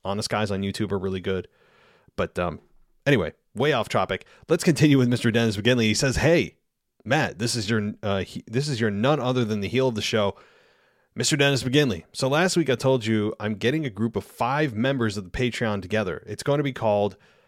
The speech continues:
their," oh gosh, my English and pronunciation's bad here. Here we go. <laughs> Somebody's gonna have to help me with this. I need, I need some kind of a speech pathologist or something. The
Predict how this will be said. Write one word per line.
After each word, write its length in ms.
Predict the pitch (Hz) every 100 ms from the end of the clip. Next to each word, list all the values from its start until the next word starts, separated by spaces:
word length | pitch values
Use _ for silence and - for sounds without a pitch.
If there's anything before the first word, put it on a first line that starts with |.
| _ _ _ _ _ -
their," 340 | 120 110 98 - -
oh 260 | 95 78 -
gosh, 480 | 98 92 - - - _ -
my 380 | 95 104 120 120
English 600 | 113 110 110 110 98 -
and 140 | 107
pronunciation's 680 | 110 104 98 104 92 98 85
bad 540 | 82 104 101 101 95
here. 380 | 85 87 80 - _ _ _ _ _ _ _ _ -
Here 160 | 117
we 100 | 113
go. 280 | 98 87 76 - - -
<laughs> 360 | - - - -
Somebody's 340 | - 220 247
gonna 160 | 170 143
have 120 | 143
to 100 | 95
help 180 | 101 92
me 100 | 87
with 120 | 73
this. 160 | 76 98
I 80 | 101
need, 200 | 98 - - - - -
I 100 | 107
need 140 | 120
some 180 | - 120
kind 200 | - 110
of 40 | 98
a 40 |
speech 280 | - 110 -
pathologist 580 | 104 98 98 95 90 -
or 40 |
something. 340 | 92 87 90 87 - - - - - _
The 420 | 107 123 120 110